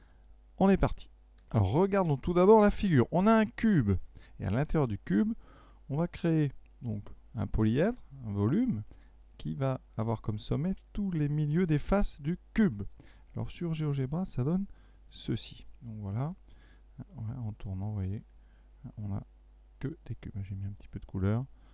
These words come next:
Donc vu d'en haut, ça fait un carré à l'intérieur, et vu de chaque côté aussi. Ça, c'est assez intéressant. Donc voilà notre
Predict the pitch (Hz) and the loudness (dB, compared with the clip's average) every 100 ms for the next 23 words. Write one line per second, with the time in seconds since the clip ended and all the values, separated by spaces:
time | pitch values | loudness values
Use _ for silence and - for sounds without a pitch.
0 | - - 104 98 131 120 104 101 95 151 | -20 -10 -8 -4 -2 2 4 2 0 -6
1 | 156 123 104 - 92 92 92 98 92 92 | -6 -4 -4 -6 -6 -4 -4 -6 -6 -2
2 | 92 110 113 - 101 104 - 104 - - | -2 -4 -8 -14 -10 -10 -6 -6 -4 -4
3 | 160 117 - 123 113 - 120 - 110 - | -4 -4 -8 -14 -16 -14 -16 -12 -12 -10
4 | - - 95 95 - 127 - - - - | -12 -10 -8 -8 -6 -8 -8 -20 -20 -20
5 | - - 120 117 165 185 175 - 160 170 | -20 -6 -2 2 2 4 2 0 2 2